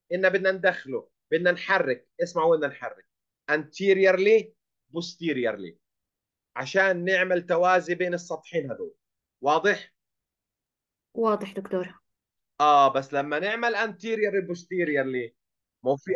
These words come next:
Speaker 1: other components زي مين؟ زي الكلاسب.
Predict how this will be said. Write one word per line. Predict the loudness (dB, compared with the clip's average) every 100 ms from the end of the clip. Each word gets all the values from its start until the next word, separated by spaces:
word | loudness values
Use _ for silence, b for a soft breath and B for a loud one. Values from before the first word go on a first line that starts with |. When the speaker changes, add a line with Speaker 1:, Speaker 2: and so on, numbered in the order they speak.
| 0
Speaker 1:
other | 4 4
components | 4 2 2 2 2 2 -2 -4 -14 -4
زي | 2 2
مين؟ | 4 0 0 -6 _ _ _ _ _ _ _ _ 0
زي | 4 4
الكلاسب. | 2 0 0 0 -4 _